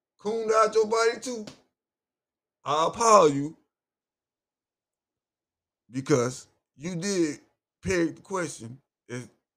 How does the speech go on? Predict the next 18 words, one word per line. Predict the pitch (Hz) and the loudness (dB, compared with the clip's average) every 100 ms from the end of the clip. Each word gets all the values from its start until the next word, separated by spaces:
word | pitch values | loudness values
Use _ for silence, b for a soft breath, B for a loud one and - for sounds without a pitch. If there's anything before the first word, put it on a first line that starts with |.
| _ | _
why | 110 147 151 | -2 0 2
is | 139 | 0
the | 135 | -2
media | 151 170 135 123 | -6 -4 -4 -6
not | 131 131 113 | -6 -8 -4
questioning | 151 139 - 123 127 | -2 -2 -4 -8 -6
me | 139 131 - _ _ _ | -6 -8 -12 _ _ _
about | 107 131 120 113 | -6 -4 -4 -4
Jerry | 139 127 110 | -6 -6 -6
Jones | 147 135 117 117 117 _ _ _ _ - | -6 -6 -6 -12 -16 _ _ _ _ -10
as | 120 | -8
they | 120 117 | -8 -6
did | 131 131 123 107 _ _ _ - | -6 -4 -6 -10 _ _ _ -14
with | 123 90 | -12 -6
you | 135 131 127 - _ _ _ | -2 0 -2 -10 _ _ _
and | 110 110 | -10 0
goddamn | 135 120 104 135 131 123 117 - _ _ _ _ _ _ _ | 2 2 0 -2 0 -2 -6 -8 _ _ _ _ _ _ _
Kyrie? | 147 147 175 160 | -4 -2 -2 -6